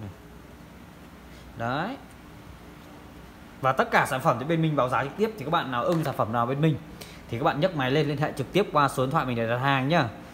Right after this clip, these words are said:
Và đây địa chỉ cửa hàng mình, gần các bạn phải qua trực tiếp cửa hàng mình nhá. Đấy, và con này là con số ba, màu gold đấy. Đấy. Số ba màu gold đấy. Đây.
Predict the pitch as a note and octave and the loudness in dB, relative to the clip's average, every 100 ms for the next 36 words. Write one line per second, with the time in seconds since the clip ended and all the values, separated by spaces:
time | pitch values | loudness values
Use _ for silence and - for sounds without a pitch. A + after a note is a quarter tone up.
0 | - - C#3 D3+ F3 D3+ C#3+ C3 A#2+ C3+ | -14 4 6 6 4 4 0 0 2 2
1 | C3 D3+ G#2 B2 C#3+ C#3 B2+ A#2 F#2+ C#3 | 4 4 4 4 4 4 0 -4 2 4
2 | C#3 B2+ G#2 F#3 A2+ A2+ A2 A2+ B2 A2 | 4 2 -2 -2 0 -2 0 0 0 -2
3 | D#3 - - - - - - - - - | -4 -8 -16 -16 -16 -16 -16 -16 -16 -16
4 | - - - - G2+ G#2 B2 - G#2+ G2 | -14 -16 -14 -12 -8 -6 -6 -8 -10 -6
5 | A2+ A2 A2+ G#2+ G2 G2+ A2 G2 G2 F#2 | -4 -2 -4 -4 -2 0 0 -2 -4 -2
6 | G2+ A2 F#2+ F#2+ - - - - - - | -2 -2 -4 -6 -8 -10 -10 -10 -10 -10
7 | - - - - - - - - - - | -10 -10 -8 -8 -8 -8 -8 -10 -10 -10
8 | - - A2 G#2+ G#2+ A#2+ B2+ C#3+ - - | -8 -6 -4 -2 0 0 0 0 -2 -2
9 | - - - - - - - - - - | 0 0 0 0 0 0 0 0 -2 -2
10 | - G3 - F3+ - - - - - - | -2 -2 -4 -4 -4 -4 -4 -6 -8 -8
11 | - - - - - - G#2+ G#2+ G2+ F#2+ | -8 -8 -8 -10 -10 -8 -6 -4 -4 -4
12 | A2 G2 G2 - - - - - - - | -4 -4 -8 -10 -14 -14 -14 -14 -14 -14
13 | - - - - - - A2+ | -14 -14 -16 -16 -16 -10 -8